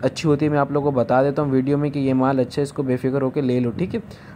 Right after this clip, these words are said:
बकाया ये भी हमने बहुत बेचा है, इसकी अभी तक शिकायत नहीं है, ये response बहुत अल्हम्दुलिल्लाह बहुत अच्छा response आया इसका, तो मैंने बोला, "चलो आप लोगों को वीडियो बना के दिखा दूँ।"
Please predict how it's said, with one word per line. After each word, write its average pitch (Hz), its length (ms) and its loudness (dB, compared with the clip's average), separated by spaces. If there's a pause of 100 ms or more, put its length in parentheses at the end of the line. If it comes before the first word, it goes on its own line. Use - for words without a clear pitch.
(120)
बकाया 156 220 6
ये 151 220 6
भी 175 140 4
हमने 160 380 4
बहुत 143 280 4
बेचा 131 300 4
है, 147 80 6
इसकी 143 200 0
अभी 139 160 2
तक 151 160 0
शिकायत 139 460 2
नहीं 151 140 2
है, 147 100 2
ये 147 100 0
response 139 400 0
बहुत 135 300 2
अल्हम्दुलिल्लाह 135 600 2
बहुत 127 360 2
अच्छा 123 220 0
response 143 440 0
आया 135 120 4
इसका, 151 300 0 (580)
तो 139 500 6
मैंने 139 200 2
बोला, 143 180 2
"चलो 147 200 0
आप 135 180 4
लोगों 147 160 0
को 135 60 0
वीडियो 131 200 0
बना 135 220 0
के 160 140 -2
दिखा 127 320 0
दूँ।" 123 160 -2